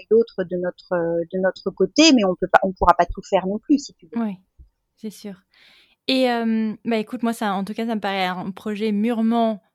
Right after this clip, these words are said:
Speaker 2: très, très bien réfléchi.
Speaker 1: Ouais.
Speaker 2: Euh, vraiment sur, euh, sur toute la longueur, qu'elle soit, euh,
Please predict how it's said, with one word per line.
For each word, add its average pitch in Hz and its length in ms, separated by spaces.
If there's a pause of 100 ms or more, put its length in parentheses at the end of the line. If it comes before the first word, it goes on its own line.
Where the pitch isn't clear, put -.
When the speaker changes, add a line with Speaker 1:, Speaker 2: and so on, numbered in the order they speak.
(440)
Speaker 2:
très, 254 220
très 247 240
bien 226 180
réfléchi. 214 640 (360)
Speaker 1:
Ouais. 196 300 (360)
Speaker 2:
Euh, 214 320
vraiment 220 320
sur, 226 320
euh, 185 440 (180)
sur 233 180
toute 240 160
la 220 140
longueur, 214 520
qu'elle 202 180
soit, 208 540
euh, 185 160